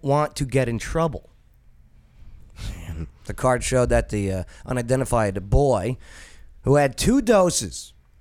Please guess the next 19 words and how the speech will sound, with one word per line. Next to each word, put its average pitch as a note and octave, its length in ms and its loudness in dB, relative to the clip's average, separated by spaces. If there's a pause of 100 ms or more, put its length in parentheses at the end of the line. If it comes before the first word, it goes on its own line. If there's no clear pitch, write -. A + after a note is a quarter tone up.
(120)
of A#2+ 200 -4
the A#2 80 -4
vaccine, G2+ 460 -4
the F2 60 -6
Pfizer F2+ 300 -4
vaccine, F2 400 -6
on F#2 160 -4
October G2 320 -4
twenty-eighth A#2 500 -2
and C3+ 300 -2
November G#2+ 400 -2
eighteenth. E2+ 460 -8 (260)
They A2 100 -8
gave B2+ 200 0
him A#2+ 100 -2
two A#2 240 -4
of G#2+ 120 -12
'em. - 100 -18 (880)
Right. F#2+ 320 -6